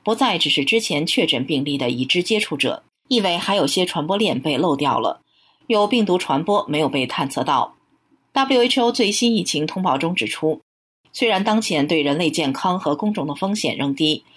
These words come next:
如果病毒利用机会在非流行国家自行发展，成为广为散播的人类病原体，那么公卫风险可能升高。通报指出，考量到这是首度出现许多猴痘病例和群聚感染同时发生在非流行和流行国家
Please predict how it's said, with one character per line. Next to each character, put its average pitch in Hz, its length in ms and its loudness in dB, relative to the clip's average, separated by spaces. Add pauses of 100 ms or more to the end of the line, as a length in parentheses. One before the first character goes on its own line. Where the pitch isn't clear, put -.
(260)
如 285 120 2
果 254 100 2
病 226 200 2
毒 190 140 2
利 226 80 2
用 151 180 0
机 208 160 -2
会 175 240 0
在 147 240 0
非 220 180 0
流 165 160 2
行 156 220 -2
国 135 160 -2
家 180 220 0
自 202 180 -4
行 139 180 -2
发 196 220 0
展， 131 260 -2
成 - 160 -4
为 139 100 0
广 135 220 2
为 127 120 -2
散 139 280 0
播 190 160 0
的 143 160 2
人 135 160 -2
类 156 120 0
病 147 180 -4
原 131 160 0
体， - 320 -6 (340)
那 214 100 2
么 170 140 2
公 220 180 2
卫 160 120 2
风 208 180 0
险 135 240 -2
可 - 160 -6
能 113 140 -6
升 143 220 0
高。 147 320 0 (520)
通 247 160 2
报 196 140 2
指 196 160 0
出， 165 320 0 (380)
考 208 160 0
量 226 180 4
到 185 220 2
这 220 120 0
是 196 140 2
首 131 260 0
度 190 200 2
出 214 180 0
现 151 240 0
许 143 200 0
多 185 200 2
猴 160 240 0
痘 175 140 2
病 143 220 -2
例 151 200 -2
和 - 220 -2
群 151 240 0
聚 196 160 0
感 143 160 0
染 127 100 2
同 151 240 -6
时 156 180 2
发 160 160 0
生 170 160 -4
在 127 160 0
非 226 220 0
流 151 180 0
行 123 280 -2
和 127 160 -2
流 135 200 0
行 127 220 -2
国 113 140 -6
家 135 340 0